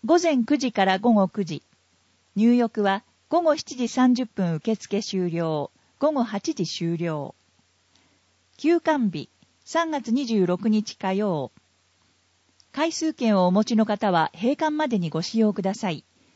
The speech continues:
こけし湯回数券は中野湯および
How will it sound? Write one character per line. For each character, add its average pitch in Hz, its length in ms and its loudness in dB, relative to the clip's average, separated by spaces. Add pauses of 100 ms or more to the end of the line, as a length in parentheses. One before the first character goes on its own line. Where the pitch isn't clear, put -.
(360)
こ - 140 -4
け 339 160 -2
し 330 180 -2
湯 262 120 0
回 233 220 -2
数 240 220 -2
券 190 260 -2
は 165 220 -2 (300)
中 202 300 0
野 247 120 6
湯 220 220 2 (200)
お 233 80 -4
よ 226 180 0
び 165 220 -6